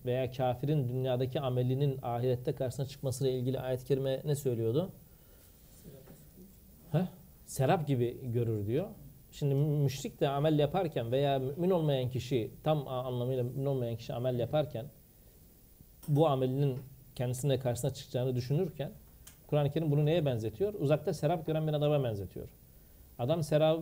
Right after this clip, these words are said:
serap görüyor ama tabii serap gören serap gördüğünü düşünmüyor değil mi? Orada su gördüğünü düşünüyor ve gittiğinde suya kavuşacağını düşünüyor. <coughs> İman sahibi olmayan adamın ameli de böyle. Müşriklerinki gibi. Ahiret inancı yok ama olur da olacaksa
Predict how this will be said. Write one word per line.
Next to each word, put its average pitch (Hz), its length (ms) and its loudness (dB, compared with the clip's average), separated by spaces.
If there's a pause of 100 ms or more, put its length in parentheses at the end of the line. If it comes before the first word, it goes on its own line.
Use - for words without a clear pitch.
serap 151 460 2
görüyor 208 180 2
ama 185 140 2
tabii 135 340 4
serap 156 380 2
gören 190 180 2
serap 160 300 2
gördüğünü 170 280 4
düşünmüyor 156 380 0
değil 208 120 -2
mi? 185 80 -2
Orada 139 120 2
su 185 180 0
gördüğünü 113 320 6
düşünüyor 165 360 -4 (500)
ve 180 60 8
gittiğinde 185 360 6
suya 202 260 8
kavuşacağını 135 400 2
düşünüyor. 107 400 -8 (600)
<coughs> - 340 6
İman 170 280 6
sahibi 180 320 6
olmayan 185 220 6
adamın 180 240 4
ameli 165 420 8
de 147 120 12
böyle. 127 280 12 (680)
Müşriklerinki 143 540 4
gibi. 101 200 0 (600)
Ahiret 147 340 6
inancı 165 300 6
yok 196 120 8
ama 165 180 6
olur 156 300 10
da 156 120 8
olacaksa 151 580 4